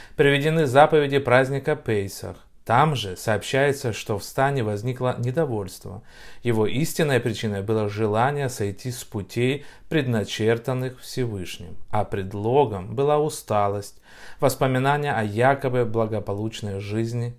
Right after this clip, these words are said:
в Египте. Глава также описывает, как Всевышний покарал нечестивцев именно тем,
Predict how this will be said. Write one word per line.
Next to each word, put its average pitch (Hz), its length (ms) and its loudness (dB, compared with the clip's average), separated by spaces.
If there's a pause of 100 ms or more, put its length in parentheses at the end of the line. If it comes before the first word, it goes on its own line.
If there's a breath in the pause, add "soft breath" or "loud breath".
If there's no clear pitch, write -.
в 113 60 -12
Египте. 113 600 -10 (480)
Глава 113 600 4 (300 loud breath)
также 147 420 10
описывает, 135 800 2
как 143 220 0
Всевышний 131 580 -2
покарал 147 580 2
нечестивцев 101 840 -6 (100)
именно 101 460 -4
тем, 139 420 -2